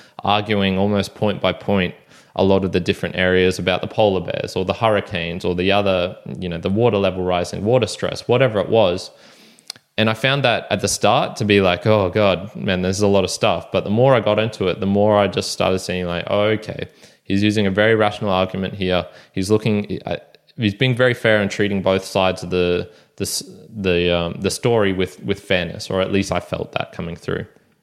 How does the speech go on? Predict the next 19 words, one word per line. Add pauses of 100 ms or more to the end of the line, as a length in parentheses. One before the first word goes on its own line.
(560)
So, (560)
uh, (380)
whereas
if
you
compare
that
to
Doing
Good
Better, (560)
a
very
similar
argument
in
terms
of (680)
being